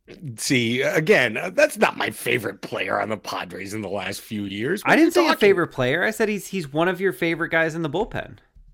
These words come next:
Speaker 1: Well, I mean, he's, I guess he was one of the fewest or the least likely to completely implode. <laughs> I think they
Speaker 2: Right.
Speaker 1: were
Speaker 2: He's,
Speaker 1: all
Speaker 2: he's,
Speaker 1: guilty of that in the last thirty-four games. But
Speaker 2: he's, he's Mister Reliable. He's got grease stains on his hat.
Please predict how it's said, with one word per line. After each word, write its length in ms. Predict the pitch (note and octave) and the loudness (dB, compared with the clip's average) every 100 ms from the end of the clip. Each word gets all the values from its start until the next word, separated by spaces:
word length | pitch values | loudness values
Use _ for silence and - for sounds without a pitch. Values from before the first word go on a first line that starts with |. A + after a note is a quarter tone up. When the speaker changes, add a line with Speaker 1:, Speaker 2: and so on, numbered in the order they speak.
| _ _ _ _ - | _ _ _ _ -8
Speaker 1:
Well, 240 | - B3 | -2 0
I 80 | A3+ | 2
mean, 320 | D#3 C3+ B2 | 4 4 4
he's, 220 | A2+ F#2 D#2+ D2 _ _ _ - - - | 0 -2 -10 _ _ _ _ -20 -18 -12
I 80 | A2 | -4
guess 200 | G#2+ A#2 | 0 2
he 100 | A#2+ | 0
was 180 | G#2 G2 | 0 0
one 120 | A2+ | 0
of 60 | G2 | 0
the 120 | F#2+ | -4
fewest 480 | - A2+ G#2 - - _ _ _ _ _ _ _ _ - | -2 0 0 0 -10 _ _ _ _ _ _ _ _ -2
or 100 | G#2+ | 0
the 140 | A2 | 0
least 320 | G#2+ B2 - | 0 -2 2
likely 320 | B2+ A#2+ B2 | 2 2 0
to 100 | A#2 | 0
completely 540 | - G#2+ - A#2 B2+ D3+ | -2 -6 -2 -2 2 2
implode. 520 | E3+ F#3 F#3 G#3+ G3+ | 2 2 4 6 4
<laughs> 100 | - | 4
I 100 | D#3+ | 2
think 40 | C#3 | 4
they 80 | E3 | 6
Speaker 2:
Right. 340 | C#4+ D#4+ D#3+ | 6 6 4
Speaker 1:
were 140 | B2 - | 2 2
Speaker 2:
He's, 100 | B2 | 4
Speaker 1:
all 120 | B2+ | 4
Speaker 2:
he's, 140 | A#2 | 2
Speaker 1:
guilty 220 | A2 - | -2 0
of 120 | G#2+ G2 | 0 2
that 180 | G#2+ | 0
in 60 | G2+ | 0
the 60 | G#2 | 0
last 300 | G#2 G2+ - | 2 0 0
thirty-four 400 | G#2 G#2 F#2 F2+ | -2 -2 -6 -8
games. 320 | G2+ F2 - | -8 -10 -14
But 120 | - | -10
Speaker 2:
he's, 240 | E3+ F3 - | -8 -8 -10
he's 280 | D3+ E3+ D3+ | -8 -6 -4
Mister 380 | D3 D#3+ - A3 | -2 -4 -4 -6
Reliable. 720 | A#3+ D#3+ G2 F#2+ F2+ F#2+ C3 | -2 0 0 -2 -4 -4 -4
He's 220 | C#3+ B2+ | -4 -6
got 380 | - B2+ A#2+ A#2+ | -2 0 0 -4
grease 280 | A#2 B2+ C#3+ | -6 -4 -4
stains 380 | - C3+ C#3 C3 | -2 -2 0 0
on 140 | C#3 | 0
his 120 | D3 | 0
hat. 480 | B2+ G#2+ F#2 A2+ - | -4 -6 -4 -4 -6